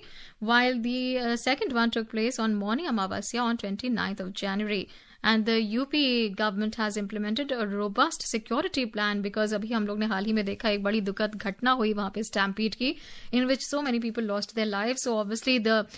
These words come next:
security plan has also been beefed up and the Mela area of Mahakumbh has been de-, designated as a no vehicle and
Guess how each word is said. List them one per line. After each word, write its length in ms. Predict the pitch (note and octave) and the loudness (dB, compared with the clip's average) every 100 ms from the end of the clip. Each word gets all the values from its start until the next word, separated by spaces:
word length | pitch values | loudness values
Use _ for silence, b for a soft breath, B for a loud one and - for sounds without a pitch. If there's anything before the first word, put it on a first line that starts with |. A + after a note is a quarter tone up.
| B B - | B B -4
security 500 | A3+ A3+ A3 A3+ A#3+ | -2 2 2 2 -2
plan 420 | A3+ G#3 G#3 A3 A3 | -2 0 2 2 0
has 120 | G#3+ G3+ | -2 -4
also 220 | G3+ G#3 | -4 -2
been 140 | G#3 G3 | -2 -2
beefed 320 | G3+ G#3 - A#3 | -4 -6 2 4
up 180 | C#4+ C#4+ D4 D4 B B | 4 4 2 0 B B
and 200 | A3 A3+ | 0 2
the 40 | G#3+ | 2
Mela 240 | G#3+ C#4 E4 | 2 2 0
area 260 | A#3 A#3 A#3 | 0 0 2
of 240 | A#3 A#3 G#3+ | 0 0 -2
Mahakumbh 340 | G#3+ G#3 A3+ A#3 | -2 -2 -2 0
has 140 | G#3 G#3 | 0 0
been 180 | G#3 G3 | -2 -2
de-, 320 | G3 - A3+ F#3+ | -4 -4 0 4
designated 560 | A3+ D4+ D4+ G3+ G3+ G#3 | 4 4 0 0 0 0
as 80 | G3+ | 0
a 80 | G3+ | 0
no 180 | G3 A#3+ A#3 | 0 0 0
vehicle 420 | G3 F#3+ - B3 - | -2 -2 0 0 2
and 120 | G3+ | 0